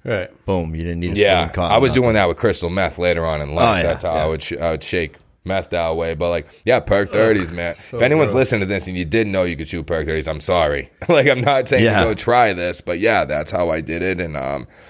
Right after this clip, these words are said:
Speaker 3: I knew a lot of people that were doing it that way. And, like, you already know the story. Like, perks get expensive and
Speaker 2: Yep.
Speaker 3: then you get offered heroin. And then
Speaker 2: Basic economics for me, dude.
Speaker 3: Yeah.
Speaker 2: I
Speaker 1: Yeah.
Speaker 2: couldn't afford O Cs. I did heroin.
Speaker 1: Right.
Speaker 3: Yeah. Yeah.
Speaker 1: Right.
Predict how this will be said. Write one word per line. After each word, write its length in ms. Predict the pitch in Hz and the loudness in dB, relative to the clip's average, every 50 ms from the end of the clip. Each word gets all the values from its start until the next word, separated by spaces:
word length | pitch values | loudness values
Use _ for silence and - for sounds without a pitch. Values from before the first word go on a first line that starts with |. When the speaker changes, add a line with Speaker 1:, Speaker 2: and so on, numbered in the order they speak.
| - - | -8 -2
Speaker 3:
I 100 | - 90 | 0 0
knew 160 | 92 92 95 90 | 2 2 2 4
a 20 | |
lot 220 | 87 87 87 85 | 4 6 4 4
of 60 | 82 - | 4 2
people 220 | 92 87 78 87 | 0 0 0 0
that 140 | 82 80 76 | 0 0 0
were 80 | 78 80 | 0 -2
doing 260 | 73 85 85 82 80 | -4 -4 -4 -4 -4
it 80 | 87 87 | -2 0
that 200 | 95 90 87 85 | 2 2 2 2
way. 120 | 87 87 | 0 -2
And, 80 | 85 78 | -2 -4
like, 100 | 80 82 | -6 -6
you 140 | 82 85 82 | -4 -2 -2
already 200 | 82 80 85 85 | -2 -2 -2 -4
know 180 | 80 78 76 78 | -4 -4 -4 -4
the 100 | 78 73 | -4 -6
story. 420 | - - 71 71 71 71 71 78 73 | -6 -6 -4 -4 -2 -2 -2 -2 -4
Like, 220 | 60 58 - - _ _ - - _ _ _ _ _ _ _ - | -4 -6 -8 -10 _ _ -20 -20 _ _ _ _ _ _ _ -6
perks 300 | - 85 80 78 - - | -4 -2 -2 -2 -2 -2
get 160 | - 90 80 78 | -2 -2 0 0
expensive 640 | 78 - - - 76 73 73 73 76 78 87 87 | -2 -2 -4 -6 -6 -6 -6 -6 -6 -6 -6 -6
and 380 | 80 78 76 73 73 76 73 - _ - | -6 -6 -6 -6 -6 -8 -10 -12 _ 0
Speaker 2:
Yep. 180 | 95 85 85 80 | 2 2 2 2
Speaker 3:
then 120 | 82 82 | -2 -4
you 140 | 82 82 80 | -6 -4 -2
get 160 | 78 82 80 | -2 0 0
offered 320 | 80 80 80 78 82 87 78 | 0 0 0 -2 -2 -4 -2
heroin. 440 | 87 95 98 90 71 69 65 - - _ _ _ _ _ _ _ _ _ _ _ - | -2 0 0 -2 -4 -6 -10 -14 -20 _ _ _ _ _ _ _ _ _ _ _ -12
And 160 | 78 76 104 | -4 0 2
then 80 | 104 | 2
Speaker 2:
Basic 260 | 104 95 - 107 98 117 | 2 2 0 -2 0 0
economics 540 | 104 107 113 107 110 113 110 98 85 - | 0 0 0 2 2 2 0 -2 -4 -6
for 100 | - 92 | -8 -8
me, 180 | 90 101 107 95 | -6 -4 -4 -4
dude. 260 | 85 90 92 95 95 - | -2 -4 -4 -4 -6 -6
Speaker 3:
Yeah. 200 | - 101 113 110 - | -4 -2 0 0 2
Speaker 2:
I 40 | 95 | 2
Speaker 1:
Yeah. 40 | 98 92 | 2 2
Speaker 2:
couldn't 180 | 123 117 123 | 2 2 2
afford 380 | 120 - 117 113 107 107 92 98 - - - | 2 2 4 6 6 4 4 0 -4 -6 0
O 140 | - 104 95 | 2 2 2
Cs. 400 | - - 95 87 87 87 - - - | 2 0 0 0 0 -2 -4 -4 -4
I 140 | 90 87 | -2 -2
did 160 | 82 92 85 78 | -2 -2 -2 -2
heroin. 320 | 80 76 73 71 71 71 - _ - - - - - | -2 -4 -6 -8 -10 -14 -14 _ -16 -16 -14 -10 -6
Speaker 1:
Right. 120 | - 95 95 | -4 -2 -2
Speaker 3:
Yeah. 140 | 87 - - - - - - - _ _ _ _ _ _ | -2 -4 -6 -12 -20 -20 -20 -20 _ _ _ _ _ _
Yeah. 220 | - 95 107 101 139 | -4 0 0 2 2
Speaker 1:
Right. 160 | 104 90 | 0 -2